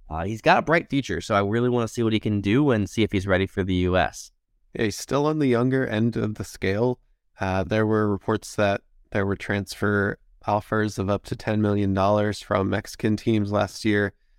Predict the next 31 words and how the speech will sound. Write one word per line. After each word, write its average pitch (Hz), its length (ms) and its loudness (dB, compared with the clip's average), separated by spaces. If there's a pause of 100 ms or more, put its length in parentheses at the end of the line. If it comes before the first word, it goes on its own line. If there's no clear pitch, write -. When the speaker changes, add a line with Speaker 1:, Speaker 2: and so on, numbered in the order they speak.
(140)
Speaker 2:
So - 160 0
it's 110 140 0
not 165 100 4
like 190 180 2
Brandon 165 260 2
Vasquez 120 580 -2
is 113 240 -6
not 107 260 -2
good 120 160 0
enough 110 320 -2
or 104 80 -2
not 101 180 -2
getting 104 280 -2
the 101 120 2
attention 104 480 -4
enough 101 300 -2 (400)
to 120 100 0
be 113 160 2
a 104 40 4
part 104 240 2
of 95 80 -2
this 98 200 -2
team, 117 320 2 (320)
especially 113 380 0
if 101 140 -4
we 107 100 2
have 101 220 2
players 98 420 -2
like 101 240 2
Jesus 98 360 -2
Ferreira, 110 520 2